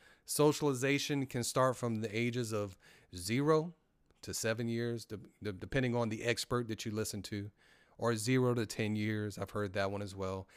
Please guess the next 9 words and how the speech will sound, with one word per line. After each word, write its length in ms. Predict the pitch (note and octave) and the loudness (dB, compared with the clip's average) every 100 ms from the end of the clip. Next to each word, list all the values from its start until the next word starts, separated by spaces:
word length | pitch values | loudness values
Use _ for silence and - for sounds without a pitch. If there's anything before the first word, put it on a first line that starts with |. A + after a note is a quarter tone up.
| - - | -10 0
I've 140 | A#2+ | 2
even 220 | D3+ C#3+ | 4 4
heard 200 | B2+ C#3 | 6 6
it 140 | C3 G#2+ | 4 2
before 720 | A2+ - - E3 D3+ A#2 G#2+ | -2 -2 4 6 6 6 2
the 120 | G#2+ | 0
baby 520 | G#2+ A#2 A2+ A2 G#2 _ | 2 2 0 -4 -6 _
is 380 | - G#2+ G#2 F2+ | -8 -6 -6 -8
born. 720 | F2 G2 C#3+ D3 G2 F2 F2 | -8 0 4 4 2 -4 -8